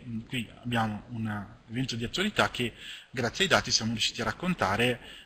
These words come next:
eh, chiaramente con un taglio diverso, perché non abbiamo raccontato la cronaca del singolo incendio, ma abbiamo fatto, dato un quadro generale che permette di farsi un'idea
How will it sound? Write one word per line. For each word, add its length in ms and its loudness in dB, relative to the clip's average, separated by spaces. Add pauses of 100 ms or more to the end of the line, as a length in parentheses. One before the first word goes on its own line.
(100)
eh, 80 -20 (180)
chiaramente 460 6
con 120 6
un 80 6
taglio 220 2
diverso, 380 6
perché 380 -6
non 120 -6
abbiamo 220 0
raccontato 560 -4
la 120 -6
cronaca 400 -2
del 160 -4
singolo 340 -2
incendio, 380 4
ma 80 -2
abbiamo 220 0
fatto, 420 -6 (240)
dato 220 -4
un 80 0
quadro 260 6
generale 460 6
che 80 0
permette 400 -2
di 80 -2
farsi 320 -4
un'idea 420 0